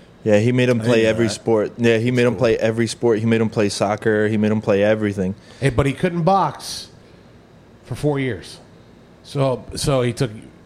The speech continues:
Speaker 3: cl-, uh, classic Ukrainian dance. But
Speaker 1: Yeah.
Speaker 3: look at his footwork.
Speaker 1: Yeah.
Speaker 3: That's what gi-, is giving him
Speaker 2: Right.
Speaker 3: amazing fo-, footwork.
Speaker 2: Right.
Speaker 1: Yeah, that's a, that's, uh, that's something they were talking about. His dad made him play, like, a bunch of different sports.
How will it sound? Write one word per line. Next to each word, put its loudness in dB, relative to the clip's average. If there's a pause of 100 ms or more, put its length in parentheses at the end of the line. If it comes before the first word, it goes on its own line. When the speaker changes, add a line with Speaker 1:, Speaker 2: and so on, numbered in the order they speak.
(260)
Speaker 3:
cl-, -18
uh, -6
classic -6
Ukrainian -4
dance. -8 (480)
But 2
Speaker 1:
Yeah. -4
Speaker 3:
look 2
at 0
his -2
footwork. 0 (260)
Speaker 1:
Yeah. 2 (840)
Speaker 3:
That's -8
what -2
gi-, -6
is -12
giving -4
him -2
Speaker 2:
Right. -2
Speaker 3:
amazing -2
fo-, -4 (160)
footwork. -6
Speaker 2:
Right. -10
Speaker 1:
Yeah, 2
that's 2
a, 4
that's, 0
uh, 2 (200)
that's -6
something 2
they 2
were 0
talking -2
about. 0
His -2
dad 0
made 0
him -2
play, 0
like, -2
a -4
bunch -2
of -4
different -2
sports. -2